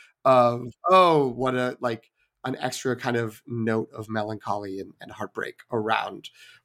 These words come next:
what this, you know, how and why this kid is,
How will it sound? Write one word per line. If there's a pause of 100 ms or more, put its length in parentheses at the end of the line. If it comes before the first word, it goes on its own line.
what
this, (400)
you
know,
how
and
why
this
kid
is,